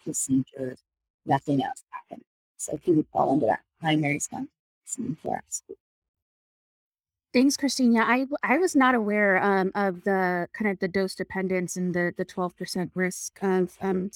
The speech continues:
Speaker 2: increase of pneumothorax with, with smoking history. So thank you for pointing that out. Um, and, and I do wanna have, ask you a follow-up question. You know, since we're thinking that this is a first episode of primary spontaneous pneumothorax,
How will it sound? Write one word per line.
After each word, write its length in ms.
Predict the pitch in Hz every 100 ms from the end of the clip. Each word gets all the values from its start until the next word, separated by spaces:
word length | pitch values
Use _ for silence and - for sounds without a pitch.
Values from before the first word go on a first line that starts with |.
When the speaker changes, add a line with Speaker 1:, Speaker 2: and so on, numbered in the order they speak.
| _ -
Speaker 2:
increase 640 | 208 190 214 202 - - 196
of 240 | 196 185 214
pneumothorax 500 | 202 190 185 - 185
with, 80 | - _ _ _
with 160 | 202 196 -
smoking 640 | - 208 190 185 180 226 -
history. 480 | 208 - 220 190
So 260 | 190 214 190 - - -
thank 200 | 233 277
you 60 |
for 100 | 254
pointing 340 | 220 214 202 190
that 160 | 175
out. 340 | 175 175 156 - _ _ _
Um, 180 | 214 208
and, 120 | 208 -
and 120 | 226
I 60 | 226
do 180 | 269 311
wanna 180 | 339
have, 260 | 277 240 220 -
ask 240 | 226 214 233
you 80 |
a 40 | 202
follow-up 520 | - 185 196 214 220
question. 580 | _ 240 233 - 233 226 - _ _
You 80 | 233
know, 100 | 220
since 280 | 233 220 226
we're 120 | 220
thinking 400 | 247 269 277 247
that 160 | 202 -
this 200 | 202 -
is 140 | 202
a 60 | 214
first 280 | 208 202 208
episode 520 | - 202 208 190 185
of 120 | 180 _ _
primary 440 | - 196 190 190 190
spontaneous 880 | - 185 - 175 196 208 220 226
pneumothorax, 800 | 247 233 233 240 240 240 - -